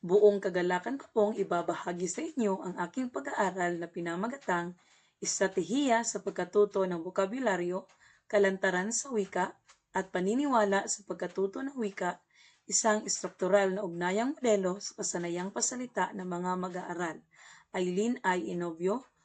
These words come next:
mula sa University of Mindanao, Davao City. Para sa panimula, halina't alamin natin ang sanligan ng pag-aaral, suliranin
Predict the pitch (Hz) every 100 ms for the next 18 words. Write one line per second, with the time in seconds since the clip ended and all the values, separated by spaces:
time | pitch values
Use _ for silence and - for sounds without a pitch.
0 | _ - 196 185 180 202 175 165 170 208
1 | 208 - 247 262 214 240 247 262 214 180
2 | 180 175 _ - - 185 175 180 175 -
3 | 185 165 160 - _ _ _ _ _ _
4 | _ _ _ _ - - - - - 208
5 | 262 - 330 311 302 294 220 180 185 _
6 | - - 202 208 208 208 185 175 170 175
7 | 208 - 220 214 - 180 - 170 160 196
8 | 202 285 294 - - 262 202 196 185 190
9 | - - - - 208 220 254 240 190 185